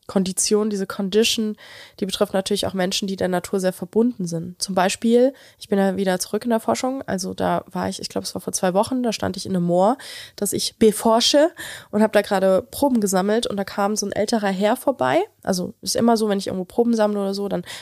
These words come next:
sprechen mich die Leute da an, sind interessiert, was ich da mache natürlich und das finde ich auch cool.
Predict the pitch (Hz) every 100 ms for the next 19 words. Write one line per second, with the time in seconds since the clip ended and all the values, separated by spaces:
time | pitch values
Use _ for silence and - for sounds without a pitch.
0 | - - 196 202 202 185 190 214 269 233
1 | 220 - 202 196 180 - - 185 208 -
2 | 170 - - 180 214 233 233 220 220 208
3 | 208 190 190 190 185 - - 247 302